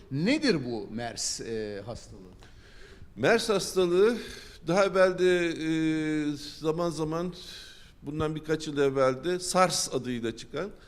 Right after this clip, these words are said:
Speaker 2: bu da bir mikrop.
Speaker 1: Evet.
Speaker 2: sars adıyla bir, e, ismi çok önemli değil, koronavirüs diye geçen bir şey, mi-, mikroorganizma.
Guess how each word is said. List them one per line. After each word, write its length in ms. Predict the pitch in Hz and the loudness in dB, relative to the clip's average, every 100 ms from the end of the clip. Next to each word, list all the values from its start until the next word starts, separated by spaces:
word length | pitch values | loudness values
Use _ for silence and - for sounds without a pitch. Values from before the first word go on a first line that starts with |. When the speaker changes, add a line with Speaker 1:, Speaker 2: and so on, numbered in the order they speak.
| - - - - - | -20 -20 -20 -14 -2
Speaker 2:
bu 120 | 180 | 2
da 100 | 175 | 2
bir 80 | 151 | 2
mikrop. 520 | 131 - 113 - - - - - | 0 -2 0 0 -4 -20 -20 -14
Speaker 1:
Evet. 100 | 139 | -2
Speaker 2:
sars 560 | 156 160 - - - - - - - | 2 2 0 -6 -8 -12 -14 -12 -6
adıyla 800 | 117 117 120 110 151 170 175 170 147 - | -4 -2 -2 0 2 2 2 -2 -6 -10
bir, 120 | 147 | -8
e, 40 | 147 151 - - - - 120 117 120 - - | -8 -12 -20 -20 -20 -16 -14 -14 -16 -16 -16
ismi 400 | 139 156 147 135 | -16 -8 -8 -6
çok 200 | 156 135 | -6 -4
önemli 380 | 127 120 117 110 | -4 -4 -6 -8
değil, 120 | 107 | -6
koronavirüs 720 | 139 131 127 113 110 98 - - 107 | -2 -2 -4 -6 -8 -12 -16 -20 -14
diye 240 | 110 98 98 | -8 -8 -8
geçen 440 | 110 104 98 98 | -10 -10 -10 -10
bir 220 | 95 - - | -12 -16 -14
şey, 180 | 104 | -12
mi-, 220 | 95 101 - | -10 -12 -14
mikroorganizma. 920 | 117 104 104 101 90 95 92 87 185 | -14 -10 -6 -4 -4 -8 -10 -12 -12